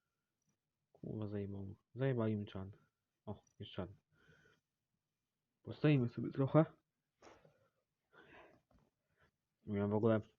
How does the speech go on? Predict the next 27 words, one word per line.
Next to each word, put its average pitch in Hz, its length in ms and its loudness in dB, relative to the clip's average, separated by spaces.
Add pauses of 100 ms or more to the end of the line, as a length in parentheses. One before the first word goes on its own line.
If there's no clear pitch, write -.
(840)
nagrywać, 104 480 0
że 110 100 -2
kończę 113 300 -2
zdanie, 127 320 -2 (500)
że 117 100 0
kończę 117 340 -2
zdanie, 135 300 2
a 104 40 -4
tu... 107 220 -6 (580)
Dobra. 120 260 -4 (540)
Jak 117 220 -6
każdy 131 280 -2
wychodzi, 123 280 -2
to 117 100 -6
ja 120 100 0
też. 113 260 -4 (1300)
Yy, 117 280 2
mam 120 280 0
osiem, 120 340 -4
ja 131 120 -4
też 135 180 -8
mam 110 200 0
osiem 104 240 -8
lat. 101 160 -6 (220)
Też 120 140 -12
chcę. - 260 -8 (3000)
Zajneczka. 123 800 -4